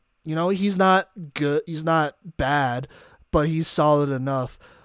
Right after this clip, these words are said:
But there's just not a lot here for me to be like, "Oh, yeah, he's most definitely better than somebody that either I have on my roster or somebody else in the state or in the country at tha-,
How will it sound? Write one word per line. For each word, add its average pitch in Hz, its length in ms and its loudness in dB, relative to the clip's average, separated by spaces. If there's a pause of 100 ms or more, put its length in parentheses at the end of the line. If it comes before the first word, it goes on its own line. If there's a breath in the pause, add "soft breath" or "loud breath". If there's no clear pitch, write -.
(100)
But 143 260 -2
there's 151 180 -2
just 156 200 -2
not 147 260 2
a 139 60 2
lot 135 280 -2
here 139 280 -4
for 139 220 -4
me 135 200 -4
to 139 100 -14
be 139 100 -4
like, 127 220 -4
"Oh, 156 160 0
yeah, 127 300 -2
he's 143 360 -6 (140)
most 156 340 0
definitely 147 420 -2
better 135 380 -4 (240 soft breath)
than 139 160 -4
somebody 147 380 -2
that 135 300 -2
either 143 300 -4
I 127 140 -4
have 185 260 2
on 196 120 4
my 196 160 2
roster 208 520 2 (300 loud breath)
or 151 160 2
somebody 156 540 0
else 147 260 2
in 143 300 -4
the 147 120 -6
state 139 440 -2
or 139 160 -2
in 127 100 -6
the 110 80 -10
country 117 480 -10
at 104 180 -18
tha-, 120 120 -12